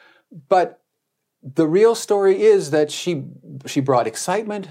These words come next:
she brought interest, and she brought people into politics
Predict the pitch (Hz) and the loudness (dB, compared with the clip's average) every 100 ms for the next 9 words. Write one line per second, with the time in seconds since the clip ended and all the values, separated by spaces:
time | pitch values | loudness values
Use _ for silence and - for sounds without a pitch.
0 | 139 - 143 127 110 - 180 185 185 175 | -18 -12 -8 -4 -4 -2 -4 -2 -4 -4
1 | - _ - - 170 190 202 180 _ _ | -8 _ -20 -8 -4 -2 -4 -8 _ _
2 | - 202 151 165 185 226 - 180 180 180 | -8 -6 -2 2 2 0 -6 -6 -2 -2
3 | 185 170 185 185 - 175 165 139 - 156 | 0 -2 -4 -6 -4 -2 -2 -6 -4 0
4 | 156 147 151 143 - | 0 0 -2 -4 -10